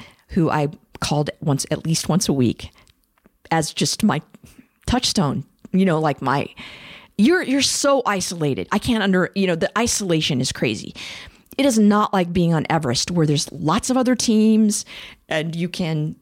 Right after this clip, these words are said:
you know, see other people. You see nothing. You are completely isolated, and ten hours a day, you're in your own head. That's how isolating it is. And now you're butting up against the wall at the same time. And just,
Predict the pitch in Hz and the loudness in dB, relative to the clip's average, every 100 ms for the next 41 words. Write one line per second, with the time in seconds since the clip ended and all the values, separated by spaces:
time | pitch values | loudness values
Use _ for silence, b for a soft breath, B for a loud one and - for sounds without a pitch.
0 | - 160 135 - - 247 262 254 220 202 | -6 -4 -4 -4 -2 0 -2 -2 -4 -2
1 | 196 196 208 226 226 - 277 285 254 - | -2 -2 0 2 0 0 0 2 0 0
2 | 415 190 185 208 208 202 220 226 - 226 | -2 0 2 0 0 -4 -4 -4 -4 -4
3 | 247 202 202 185 180 170 226 240 233 208 | -4 -2 -2 0 -2 -2 0 0 2 0
4 | 226 226 180 214 208 190 185 226 233 196 | 2 0 2 2 2 2 2 0 0 -2
5 | 254 - - B B B B 170 147 156 | -4 -8 -14 B B B B -4 -2 -4
6 | - 147 - - 147 - 123 151 160 160 | -4 -6 -6 -4 -2 -2 -2 0 0 2
7 | 175 160 - B B B 190 185 170 170 | 2 2 0 B B B -2 0 -2 -2
8 | 165 143 135 139 135 143 - 156 - 151 | -4 -2 0 0 0 -2 -6 -6 -4 -4
9 | - 143 131 - B B B B B 160 | -4 -2 -2 -4 B B B B B 0
10 | 160 165 | 2 0